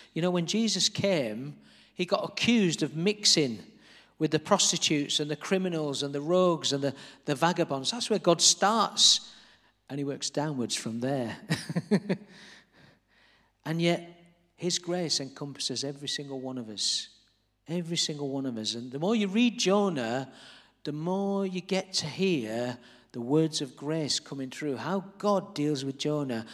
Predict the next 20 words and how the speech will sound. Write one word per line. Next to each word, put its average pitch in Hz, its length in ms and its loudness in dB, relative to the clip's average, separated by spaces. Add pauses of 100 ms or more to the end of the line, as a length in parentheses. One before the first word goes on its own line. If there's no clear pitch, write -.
(180)
and 143 100 -8
how 175 340 -4
Jonah 202 460 4
is - 680 4 (360)
in 175 200 2
and 160 120 2
of 156 160 0
himself. 151 880 0 (400)
Grace 202 480 4
is 160 140 -2
a 160 40 -2
gift - 340 -4
that - 180 -4
costs - 420 -4
everything 180 640 -2 (300)
to 156 120 0
the 147 100 -2
giver 143 380 -2 (380)
and 170 300 -8
nothing 170 540 -4